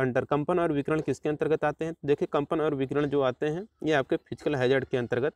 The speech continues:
आते हैं, शारीरिक जोखिम। सतहत्तर नंबर क्वेश्चन है, "Under factory act the worker weekly hour should not exceed more than", फैक्ट्री एक्ट के तहत साप्ताहिक रूप से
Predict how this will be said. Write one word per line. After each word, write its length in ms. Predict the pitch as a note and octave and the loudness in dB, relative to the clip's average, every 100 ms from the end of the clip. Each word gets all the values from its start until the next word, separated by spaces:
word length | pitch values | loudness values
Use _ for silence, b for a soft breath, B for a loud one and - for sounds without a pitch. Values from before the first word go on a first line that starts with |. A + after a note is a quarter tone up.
| _ - | _ -10
आते 200 | A2 - | -10 -8
हैं, 180 | A2 A2 | -10 -10
शारीरिक 500 | - B2+ C3+ D#3+ D#3 | -6 0 2 0 -2
जोखिम। 380 | B2 G#2 G#2+ G#2 _ b b b b _ | -4 -4 -6 -12 _ b b b b _
सतहत्तर 380 | - D3+ - | 2 2 4
नंबर 220 | G3+ G3+ F#3+ | 2 4 2
क्वेश्चन 320 | F#3+ - F#3 | 2 4 2
है, 80 | F3 | 2
"Under 340 | D#3 E3 F#3+ D#3+ | 2 2 2 0
factory 420 | D3 F3 E3+ D#3 | 2 4 4 4
act 140 | D#3+ D3 | 2 0
the 140 | C#3 | 2
worker 280 | C#3 F3 D#3+ | 2 2 2
weekly 360 | C#3+ - D3+ | 0 0 0
hour 240 | C#3+ C#3 D#3 | 2 2 2
should 280 | D#3 C#3+ C#3+ | 0 0 0
not 260 | D#3 - - _ _ | -2 -6 -10 _ _
exceed 320 | C3+ - D3 D3 | -10 0 2 2
more 280 | B2+ C#3 | 2 2
than", 340 | D3 A#2+ G#2+ A2 _ b b _ | 0 -2 -2 -4 _ b b _
फैक्ट्री 300 | D3+ D#3 G3 | 0 4 4
एक्ट 200 | F#3+ F3+ | 4 0
के 160 | - F3 | -2 2
तहत 220 | D3+ E3+ | 4 2
साप्ताहिक 1120 | E3 D3+ D3+ C#3+ - - - - C#3 E3 F3+ | 2 0 -2 -4 -8 -12 -20 -14 -2 0 2
रूप 200 | D#3 D3 | 0 0
से 240 | - F3+ | -2 -4